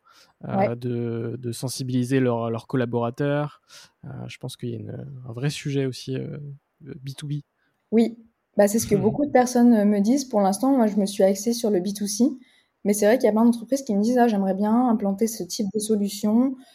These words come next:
Speaker 2: dans l'entreprise pour les collaborateurs. » Donc, écoute, c'est une, une opportunité à envisager pour, euh, pour les prochains mois.
Speaker 1: Clairement. On va passer maintenant à la partie un peu, un peu premier bilan, même, même si, euh,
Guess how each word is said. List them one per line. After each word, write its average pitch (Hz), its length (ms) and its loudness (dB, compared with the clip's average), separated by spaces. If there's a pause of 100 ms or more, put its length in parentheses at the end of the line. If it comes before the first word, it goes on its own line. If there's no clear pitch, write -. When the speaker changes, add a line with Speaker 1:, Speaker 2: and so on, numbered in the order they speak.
(240)
Speaker 2:
dans 202 140 0
l'entreprise 226 460 0
pour 247 100 0
les 226 100 6
collaborateurs. » 202 800 2
Donc, 190 140 -6
écoute, 214 260 -2
c'est 226 160 2
une, 180 380 2 (360)
une 202 120 2
opportunité 202 580 2
à 196 80 2
envisager 190 460 2
pour, 196 300 -4
euh, 175 60 -4
pour 170 160 -6
les 170 100 2
prochains 175 280 -12
mois. 180 220 -12 (480)
Speaker 1:
Clairement. 117 500 -4
On 131 60 -10
va 127 100 -4
passer 135 240 -6
maintenant 139 220 -4
à 135 40 -2
la 131 100 0
partie - 260 -8
un 135 80 -2
peu, 147 500 0
un 139 80 -6
peu 160 160 -4 (200)
premier 165 400 2
bilan, 151 360 0
même, 135 280 -4 (100)
même 139 180 -6
si, 131 260 -8
euh, 123 180 -4